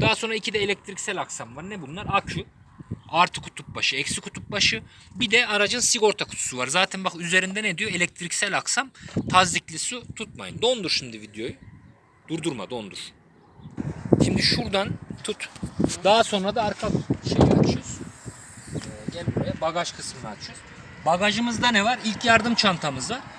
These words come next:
İçinde yangın söndürme tüpü var. Normalde yangın söndürme tüpünün sürücünün ya da şoförün çabucak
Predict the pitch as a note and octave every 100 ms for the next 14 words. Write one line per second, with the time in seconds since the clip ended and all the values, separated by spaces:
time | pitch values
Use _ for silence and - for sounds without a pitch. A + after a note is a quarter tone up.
0 | - - D#3+ A3 A3 G#3 G#3 G#3+ G#3+ -
1 | E3+ C#3+ B2+ A2+ - F3+ A#3+ G#3+ F#3 F#3+
2 | F#3 F#3+ F#3 F#3 F#3+ - F#3 F3+ F#3 F3
3 | - F3+ - - - - - - F3+ -
4 | F#3 F#3 E3 C#3+ - F#3 D#3 F3+ - -
5 | - - F#3+ F3+ E3